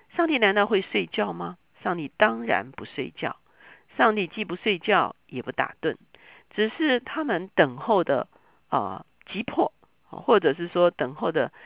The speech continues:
有一点好像扔北调了哈，受不了了。他们呼求神快快的兴起，快快的介入。二十四节，“你为何掩面不顾我们所遭的苦难和所受的欺压呢？”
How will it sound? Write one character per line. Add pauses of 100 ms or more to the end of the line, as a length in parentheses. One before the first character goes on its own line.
(180)
有
一
点 (200)
好
像
扔
北
调
了
哈， (100)
受
不
了
了。 (380)
他
们
呼
求
神 (140)
快
快
的 (380)
兴
起，
快
快
的
介
入。 (760)
二
十
四
节 (280)
，“你
为
何
掩
面 (100)
不
顾
我
们
所
遭
的
苦
难
和
所
受
的
欺
压
呢？”